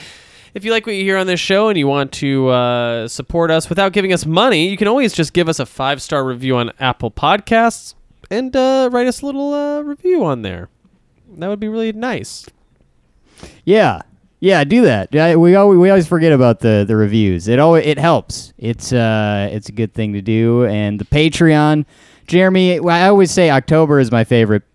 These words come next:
Speaker 2: month for the Patreon 'cause we do horror movies.
Speaker 1: Mm-hmm.
Speaker 2: But you know what? I'm lying.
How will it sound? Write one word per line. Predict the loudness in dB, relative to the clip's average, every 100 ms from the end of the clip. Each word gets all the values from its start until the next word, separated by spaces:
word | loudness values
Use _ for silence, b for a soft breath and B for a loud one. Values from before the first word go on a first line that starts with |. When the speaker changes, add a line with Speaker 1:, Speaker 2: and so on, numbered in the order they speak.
| -2
Speaker 2:
month | -2 -2
for | -4
the | -6
Patreon | -2 -4 -4 -6 -6 -8
'cause | -8 -6
we |
do | -4 -2
horror | 0 0
movies. | 0 0 0 0 -2 -10 _
Speaker 1:
Mm-hmm. | -20 -20 -20 -20 _ _
Speaker 2:
But | -2 0
you | 2
know | 4
what? | 4 2 0 _ _ _ _ -6
I'm | -4 -4
lying. | -4 -4 -4 -6